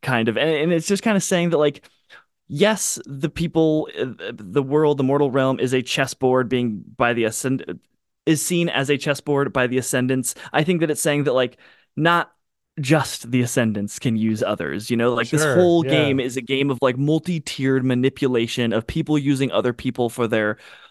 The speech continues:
Speaker 1: own benefits. And I thought it was really curious about that scene was that we get kind of, like, the demon's perspective
Speaker 2: Yeah, seriously.
Speaker 1: on
Speaker 2: It
Speaker 1: that,
Speaker 2: was,
Speaker 1: which is
Speaker 2: it
Speaker 1: kind of
Speaker 2: was
Speaker 1: interesting. And I think
Speaker 2: brutal.
Speaker 1: that was just, like,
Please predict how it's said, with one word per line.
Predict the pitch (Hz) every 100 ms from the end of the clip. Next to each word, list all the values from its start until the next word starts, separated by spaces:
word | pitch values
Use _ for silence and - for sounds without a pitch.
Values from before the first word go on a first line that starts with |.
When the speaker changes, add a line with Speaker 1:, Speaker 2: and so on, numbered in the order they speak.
| _ -
Speaker 1:
own | 156 139 135 123 - _ _ _
benefits. | 147 139 - 135 123 -
And | 170 170
I | 165
thought | 185 202
it |
was | 175 139
really | 139 196 175
curious | 165 147 143 139
about | 131 123
that | 120 110
scene | 131 123
was | 117
that | 117
we | 104 117
get | 139 -
kind | - 143
of, | 117
like, | 117 - _ 135
the | 131 156
demon's | 127 147 147 -
perspective | 123 - 120 - 156 170
Speaker 2:
Yeah, | 196 202
seriously. | - 170 190 -
Speaker 1:
on | 156 165 175
Speaker 2:
It |
Speaker 1:
that, | 170 180
Speaker 2:
was, |
Speaker 1:
which | 180
is | 185
Speaker 2:
it | 214
Speaker 1:
kind | 220
of | 175
Speaker 2:
was |
Speaker 1:
interesting. | 214 - 160
And | 156
I |
think | 156
Speaker 2:
brutal. | 170
Speaker 1:
that | 185
was | 160
just, | 147 143
like, | 139 131